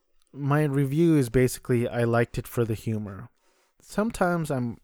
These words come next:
simple in that way. And I recommend you listen to the We'll See You in Hell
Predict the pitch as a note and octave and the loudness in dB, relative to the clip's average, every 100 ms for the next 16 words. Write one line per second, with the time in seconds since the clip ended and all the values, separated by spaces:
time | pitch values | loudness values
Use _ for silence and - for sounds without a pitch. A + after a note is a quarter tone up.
0 | - - - C3 - A2+ G#2 G#2 G2+ G#2+ | -18 -8 -2 -2 -2 -6 -6 -8 -12 -14
1 | F2+ A#2 _ _ _ _ _ _ _ _ | -16 -18 _ _ _ _ _ _ _ _
2 | _ _ _ _ _ _ _ _ _ _ | _ _ _ _ _ _ _ _ _ _
3 | _ A#4 D3 D3+ D3+ D3+ D3 _ _ _ | _ _ -6 -4 -4 -6 -10 _ _ _
4 | _ _ _ _ _ _ _ _ _ _ | _ _ _ _ _ _ _ _ _ _
5 | _ _ _ _ - D3 F#3+ F#3 F3+ D#3+ | _ _ _ _ -8 -2 0 0 0 -2
6 | C#3+ C#3 C3 B2+ B2+ B2+ B2+ B2+ A#2+ C#3 | 0 2 2 -2 -4 0 2 2 0 -2
7 | B2 - B2 A#2+ A#2 A#2 A#2 - B2 A#2 | -6 -2 -2 0 0 2 0 -2 -2 0
8 | A2 G2 A2 G#2 G#2 G#2 | 0 -2 -6 -6 -8 -10